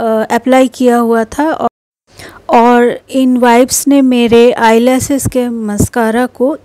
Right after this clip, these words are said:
easily remove कर दिया दोस्तों। और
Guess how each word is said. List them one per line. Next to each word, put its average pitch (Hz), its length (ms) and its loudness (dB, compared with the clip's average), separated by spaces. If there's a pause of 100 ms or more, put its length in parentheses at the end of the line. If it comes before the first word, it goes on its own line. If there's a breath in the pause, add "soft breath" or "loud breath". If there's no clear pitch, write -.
(120)
easily 285 840 0 (340 loud breath)
remove 233 500 0
कर 226 180 0
दिया 214 260 0
दोस्तों। 220 540 -2
और 220 540 0